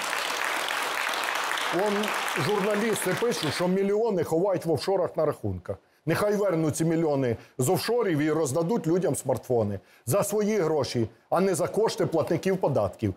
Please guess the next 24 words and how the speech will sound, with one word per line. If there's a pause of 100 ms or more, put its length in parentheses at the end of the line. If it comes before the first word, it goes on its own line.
(180)
Або
нехай
Коломойський
роздасть
за
п'ять
мільярдів
доларів,
які
вкрав, (180)
роздадуть
ці
смартфони. (280)
Третє. (300)
Я
вважаю,
що
всі
ці
ініціативи
спрямовані
на
підготовку
до,